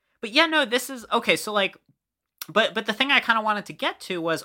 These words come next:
okay, all of these are, like, like, even if we talk about, like, Alex the gray parrot,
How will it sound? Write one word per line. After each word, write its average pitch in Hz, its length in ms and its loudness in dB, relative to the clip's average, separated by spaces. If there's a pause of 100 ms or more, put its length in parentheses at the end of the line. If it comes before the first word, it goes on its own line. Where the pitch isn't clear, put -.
okay, 233 220 2
all 294 320 2
of 220 100 -10
these 202 280 -8
are, 180 160 -6
like, 156 360 -2 (120)
like, 190 160 -2
even 285 180 -2
if - 80 -12
we 247 80 -8
talk 196 240 2
about, 165 220 4
like, 135 240 -2
Alex 139 540 2
the 127 100 -20
gray 135 260 -6
parrot, 113 540 -6